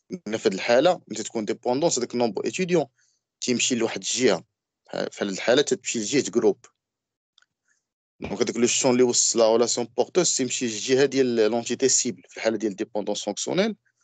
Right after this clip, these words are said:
ولا ما تنديروش كاع في حالات راه كان كالكولابل. بحال دابا لاحظتوا في السوليسيون اللي بروبوزاو هما ما داروش اصلا نومبر ايتيديون في جروب.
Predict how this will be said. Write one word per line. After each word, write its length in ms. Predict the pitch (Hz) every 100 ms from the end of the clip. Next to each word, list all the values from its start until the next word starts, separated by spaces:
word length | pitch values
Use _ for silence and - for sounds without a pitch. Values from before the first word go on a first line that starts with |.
| _ -
ولا 160 | 143
ما 80 | 208
تنديروش 500 | 202 185 180 185 131
كاع 260 | 127 196 -
في 140 | -
حالات 240 | 160 165 156
راه 60 |
كان 140 | 160 151
كالكولابل. 580 | 147 127 - 107 90 -
بحال 200 | - 113
دابا 340 | 113 127 185 175 _ _ _ -
لاحظتوا 320 | 120 - -
في 60 | 120
السوليسيون 420 | - 123 - 123
اللي 100 | 117
بروبوزاو 580 | - 113 - 117 120 123
هما 220 | 180 220 - _ _ _ _ _ - 110
ما 100 | 120
داروش 460 | 117 139 165 175
اصلا 360 | 131 - 139 135
نومبر 220 | 131 101
ايتيديون 400 | 123 - 110 117
في 100 | 107
جروب. 220 | 104 95